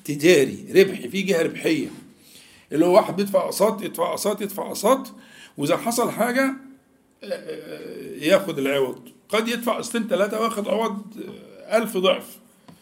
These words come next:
والعكس ممكن يدفع عشرين سنة وما حصلش حاجة،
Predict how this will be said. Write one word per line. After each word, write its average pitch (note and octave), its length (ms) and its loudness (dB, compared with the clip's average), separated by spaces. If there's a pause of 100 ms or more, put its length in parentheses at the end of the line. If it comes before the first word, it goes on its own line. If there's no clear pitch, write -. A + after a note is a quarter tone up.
(840)
والعكس E3+ 540 2
ممكن F3 320 -6
يدفع F#3+ 400 -4
عشرين F#3 300 -4
سنة G3 440 0 (340)
وما A#3 120 -8
حصلش G3 340 -2
حاجة، E3 320 -2